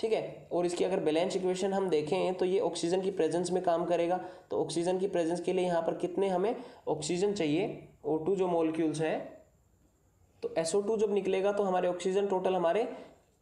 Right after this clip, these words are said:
बढ़ जाएंगे, ताकि, अ, जो कि मतलब यहाँ पर एक oxygen फालतू है, तो हमें इसको double में लेना पड़ेगा, Like, तभी वो oxygen balance हो पाएगा। तो दो sulfur यहाँ पर है, दो यहाँ पर कर दिए, तो यहाँ पर दो zinc हो गए। अब हमने दो से multiply यहाँ कर दी,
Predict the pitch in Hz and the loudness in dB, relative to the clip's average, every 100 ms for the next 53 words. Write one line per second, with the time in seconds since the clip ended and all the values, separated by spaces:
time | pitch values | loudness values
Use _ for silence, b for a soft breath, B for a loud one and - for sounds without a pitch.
0 | 160 147 160 180 180 202 202 180 - 202 | -6 -2 0 2 2 2 2 0 0 0
1 | - 160 151 160 185 180 180 180 170 175 | 2 0 0 0 0 0 0 2 2 2
2 | 175 170 175 175 170 180 165 160 175 190 | 0 0 -2 0 0 0 2 2 2 0
3 | 185 190 175 175 175 226 190 165 175 180 | 0 0 2 0 2 2 2 2 2 2
4 | 175 160 160 151 151 165 175 - 160 170 | 2 2 2 2 2 0 -2 -2 0 2
5 | 180 175 175 170 196 156 156 156 147 131 | 0 0 -2 -2 0 0 0 0 0 0
6 | 123 120 B B B - 143 165 190 190 | 0 -2 B B B -12 -2 0 2 0
7 | 185 196 185 180 190 196 185 170 190 247 | 2 0 2 2 2 0 0 0 0 -2
8 | - - 156 151 160 160 156 147 147 151 | -10 -6 -2 0 0 0 0 0 0 0
9 | 156 160 185 175 160 165 196 196 190 208 | 0 0 0 0 0 0 0 0 0 0
10 | 175 170 180 170 170 170 175 160 165 185 | 0 0 0 0 0 0 0 0 0 0
11 | 170 135 131 131 123 | 0 -2 0 -2 -2